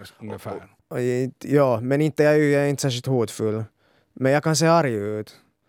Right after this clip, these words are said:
Speaker 2: Jag kan rynka på pannan och göra mina ögon
Speaker 1: Mm.
Speaker 2: arga.
Speaker 1: Mm.
Speaker 2: <laughs> Det kanske är tillräckligt att, att,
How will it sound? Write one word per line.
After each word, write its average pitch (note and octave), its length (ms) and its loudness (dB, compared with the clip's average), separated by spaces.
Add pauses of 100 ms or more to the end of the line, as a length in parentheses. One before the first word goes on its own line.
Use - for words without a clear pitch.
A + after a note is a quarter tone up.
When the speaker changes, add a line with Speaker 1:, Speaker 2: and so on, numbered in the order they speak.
(180)
Speaker 2:
Jag A#2 120 -8
kan C3 100 0
rynka C3 220 -2
på A2 100 -2
pannan G#2+ 520 -6 (320)
och A#2 180 -10 (460)
göra A2+ 140 -8
mina G#2+ 240 -10 (720)
ögon A2 360 -10 (360)
Speaker 1:
Mm. A#2 140 -8
Speaker 2:
arga. G#2+ 180 -8 (600)
Speaker 1:
Mm. B2+ 200 0 (100)
Speaker 2:
<laughs> G2 100 -12
Det - 100 0
kanske D#3 240 0
är D3 40 0
tillräckligt C#3 460 0 (640)
att, C3 220 -8
att, - 260 -10